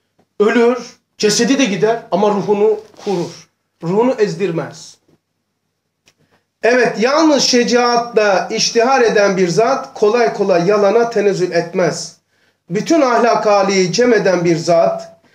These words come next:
nasıl yalana ve hileye tenezzül eder? İmkanı var mıdır?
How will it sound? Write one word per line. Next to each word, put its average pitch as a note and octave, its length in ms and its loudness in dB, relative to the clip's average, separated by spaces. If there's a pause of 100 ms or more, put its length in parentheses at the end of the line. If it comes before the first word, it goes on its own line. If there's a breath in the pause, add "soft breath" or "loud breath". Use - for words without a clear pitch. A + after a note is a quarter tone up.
(180 soft breath)
nasıl C4+ 420 0
yalana G#3 460 2
ve F#3 140 0
hileye F#3 440 0
tenezzül F3+ 440 -2
eder? G#3+ 440 0
İmkanı A#3 400 0
var G#3 260 0
mıdır? - 360 -18